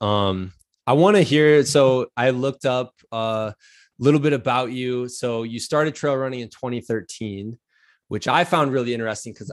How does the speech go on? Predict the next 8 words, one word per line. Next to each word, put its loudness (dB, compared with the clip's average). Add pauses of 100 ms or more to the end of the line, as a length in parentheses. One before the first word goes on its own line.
I 0
also 0
started -8
trail -10
running -12
in -16
twenty -16
thirteen. -16